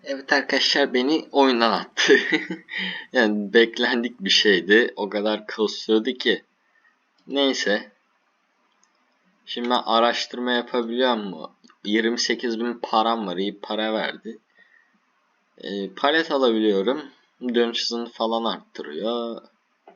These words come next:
Onun dışında bu ne kadar istiyor, bakmam lazım. Of, yetmiş bin istiyor. Çok be. Vallahi çok.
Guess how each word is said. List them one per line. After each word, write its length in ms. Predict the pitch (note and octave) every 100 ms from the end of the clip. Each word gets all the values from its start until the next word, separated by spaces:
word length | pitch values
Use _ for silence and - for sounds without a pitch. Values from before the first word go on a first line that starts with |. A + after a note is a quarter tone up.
| _ _ _ _ _ _ _ _
Onun 480 | - F#2 B2 A#2 G#2
dışında 1040 | F#2+ - - F2 D#2+ G2 A#2 A2+ A2+ A2+ A2 _ _ _ _ _ _ _ _ _ _ _ _ _ _ _ _ _ _ _ -
bu 100 | C#3
ne 120 | C3+
kadar 300 | - G#2 G2
istiyor, 440 | F2+ - - G2+ F#2
bakmam 480 | F#2 - G2+ G3+
lazım. 320 | F2 - - - _ _ _ _ _ _ _ _ _ _ _ _ _ _ _ - -
Of, 420 | A2+ G#2+ F#2+ -
yetmiş 440 | G2+ - F2+ -
bin 100 | F#2+
istiyor. 440 | E2+ - - E2+ D#2 - _ _
Çok 360 | - C3+ C3 G2
be. 280 | F#2 F2 - _ _ _ _ _ _ _ _ _ _ _ _ -
Vallahi 440 | A#2+ A2+ G#2 F#2
çok. 500 | - A2 A2 -